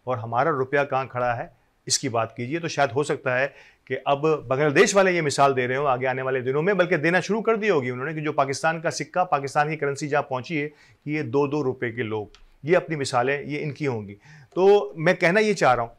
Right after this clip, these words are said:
कि अब बांग्लादेश मॉडल तो शायद हमारे यहाँ कामयाब ना हो, क्योंकि हमारे यहाँ त-, तालिब इल्म जो है वो निकलने के लिए तैयार नहीं है,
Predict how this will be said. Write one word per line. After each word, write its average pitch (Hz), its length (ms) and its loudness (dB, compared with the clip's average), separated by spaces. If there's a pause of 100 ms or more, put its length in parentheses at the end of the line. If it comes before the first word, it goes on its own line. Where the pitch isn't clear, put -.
(260)
कि 151 140 0
अब 160 260 2 (520)
बांग्लादेश 165 420 0
मॉडल 156 300 2 (120)
तो 156 80 -4
शायद 156 260 2
हमारे 135 240 2
यहाँ 147 100 0
कामयाब 131 420 -2
ना 139 60 -2
हो, 139 160 0
क्योंकि 139 200 -8
हमारे 123 260 0
यहाँ 143 120 -2
त-, - 240 -12
तालिब 131 400 2
इल्म 151 240 0
जो 135 120 0
है 139 100 2
वो 147 160 0
निकलने 135 400 -4
के 143 80 -6
लिए 139 180 -2
तैयार 127 320 0
नहीं 160 200 -2
है, 147 120 -4